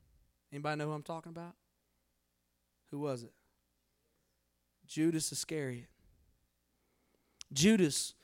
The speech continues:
was just as called as Peter. Judas was just as called as Matthew. All the rest, just as called.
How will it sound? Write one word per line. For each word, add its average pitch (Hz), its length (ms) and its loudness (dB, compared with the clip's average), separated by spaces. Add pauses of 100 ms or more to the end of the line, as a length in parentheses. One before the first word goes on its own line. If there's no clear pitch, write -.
(140)
was 151 120 -6
just 165 240 0
as 156 100 -2
called 170 300 2
as 156 100 -2
Peter. 139 380 0 (380)
Judas 165 500 2
was 156 140 -4
just - 260 -2
as 156 80 -4
called 170 400 2
as 143 100 -6
Matthew. 170 460 -6 (1900)
All 160 220 -2
the 170 60 0
rest, 160 460 -6 (340)
just 233 260 4
as 254 120 4
called. 190 400 6